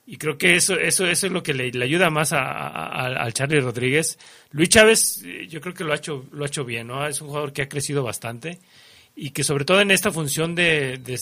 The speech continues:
de ser más interior, que antes lo utilizaban más como un enganche un poquito más adelantado, yo creo que la, la, la, lo ha hecho mejor que, que Romo, que para mí era un jugador que pudo haber llegado mucho más alto, ¿no?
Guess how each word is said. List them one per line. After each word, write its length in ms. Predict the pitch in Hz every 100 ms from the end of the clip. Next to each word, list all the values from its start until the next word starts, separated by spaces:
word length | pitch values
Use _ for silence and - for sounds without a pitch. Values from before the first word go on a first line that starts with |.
| -
de 140 | 135
ser 200 | 123 151 160
más 200 | 160 180
interior, 540 | 151 139 127 143 139
que 600 | 147 135 135 143 - - -
antes 220 | 160 160
lo 60 |
utilizaban 400 | 143 127 120 143
más 300 | 143 139 139
como 300 | - - 117
un 200 | 117 131
enganche 520 | 131 123 127 127 - 135
un 120 | 127
poquito 280 | 131 131 127
más 120 | 127
adelantado, 520 | 131 117 110 117 135 139 - - - _ -
yo 120 | 131
creo 160 | 147
que 80 | 127
la, 280 | 139 131 139
la, 200 | 131 139 139
la, 240 | 135 143 -
lo 380 | 147 143 156 165
ha 60 |
hecho 160 | 185 214
mejor 380 | 190 151 180 190
que, 180 | 175 139
que 140 | 139
Romo, 440 | 135 160 175 175 - _ _ _ _ _ _ _ _ _
que 100 | 139
para 300 | 131 139 139
mí 160 | 143 165
era 140 | 175
un 60 | 175
jugador 380 | 151 147 165 -
que 140 | 156
pudo 240 | 139 156
haber 160 | 160 156
llegado 280 | 151 156 151
mucho 340 | 143 139 123
más 540 | 120 139 143 - - 139
alto, 320 | 120 - 98
¿no? 260 | 117 180